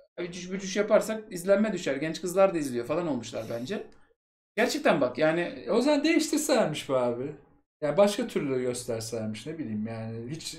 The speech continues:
Speaker 2: Jigsaw'a girmeselermiş o zaman. Çok saçma yani.
Speaker 1: Yani öyle mi çıkıyor çocuğun yüzü? Ben artık çünkü şeyden şüphelendim. Hani gerçekten çok çirkin bir suratı var. Bu böyle plastik maske falan değil mi? Çocuğun suratı o mu gerçekten?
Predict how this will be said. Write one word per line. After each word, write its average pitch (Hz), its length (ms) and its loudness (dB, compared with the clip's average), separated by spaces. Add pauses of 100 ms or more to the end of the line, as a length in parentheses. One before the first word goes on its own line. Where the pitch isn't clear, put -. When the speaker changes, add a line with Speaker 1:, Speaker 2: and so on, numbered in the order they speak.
(140)
Speaker 2:
Jigsaw'a 156 440 2
girmeselermiş 117 680 -2
o 107 40 -10
zaman. 107 280 -8
Çok - 220 -12
saçma 110 360 -10
yani. 101 300 -14 (320)
Speaker 1:
Yani 143 320 0
öyle 170 200 4
mi 247 100 2
çıkıyor 170 280 -2
çocuğun 139 200 -2
yüzü? 123 180 -2
Ben 143 80 4
artık 151 240 2
çünkü 170 160 -8
şeyden 175 280 2
şüphelendim. 135 480 0
Hani 135 280 -2 (100)
gerçekten 143 520 2
çok - 220 -6
çirkin 151 280 -6
bir 147 60 -6
suratı 151 300 -4
var. 143 160 2
Bu 147 100 -4
böyle 151 180 0
plastik 147 400 0
maske 156 280 -2
falan 160 300 4
değil 247 120 -2
mi? 151 100 -2
Çocuğun 143 220 -2
suratı 156 280 -2
o 190 60 0
mu 226 120 -2
gerçekten? 131 520 -2